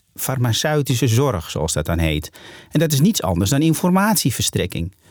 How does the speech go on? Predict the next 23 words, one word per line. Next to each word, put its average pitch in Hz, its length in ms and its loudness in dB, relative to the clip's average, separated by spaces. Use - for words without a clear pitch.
Hè, 143 120 -2
dus - 120 -2
informatie 117 760 0
en 107 80 2
voorlichting 117 640 0
over 92 260 0
medicijnen 95 760 0
en 90 100 2
medicijngebruik. 87 760 0
En 104 300 2
dat 185 340 -2
kan 101 220 -4
nu 92 160 2
juist 95 360 0
bij - 180 -2
uitstek 143 720 -4
ook 90 240 -2
digitaal. 113 600 -2
Hè, 139 140 0
dus 139 140 2
dat 160 160 2
is 165 120 0
eigenlijk, 175 680 0